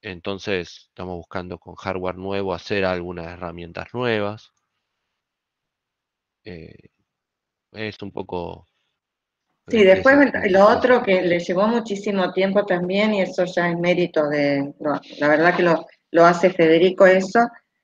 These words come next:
Speaker 2: tiene que ver con el sistema de gestión de laboratorios, que también es un desarrollo en esto del seguimiento, ¿no?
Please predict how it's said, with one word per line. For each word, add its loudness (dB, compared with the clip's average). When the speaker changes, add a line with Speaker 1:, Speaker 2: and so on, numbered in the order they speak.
Speaker 2:
tiene 4
que 4
ver 6
con 2
el 0
sistema 0
de 2
gestión -2
de 4
laboratorios, 4
que 0
también 2
es -4
un -2
desarrollo -2
en 0
esto -2
del 0
seguimiento, 0
¿no? 0